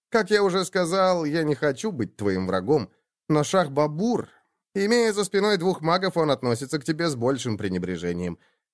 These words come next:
Я не могу гарантировать тебе тёплый приём в этом лагере. Не могу гарантировать, что Бабур не попытается убрать тебя с дороги,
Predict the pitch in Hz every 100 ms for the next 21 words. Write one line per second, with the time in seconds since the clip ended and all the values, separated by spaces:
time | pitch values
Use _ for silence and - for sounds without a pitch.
0 | - 233 220 214 190 226 262 214 131 135
1 | 113 110 123 123 131 107 117 104 104 104
2 | 98 98 98 98 98 95 90 90 _ _
3 | _ _ 202 202 190 151 170 127 123 113
4 | 113 151 175 120 - 123 110 104 143 156
5 | 117 120 117 120 151 143 - 143 139 156
6 | - - - 220 190 214 196 - 196 190
7 | 226 269 214 90 76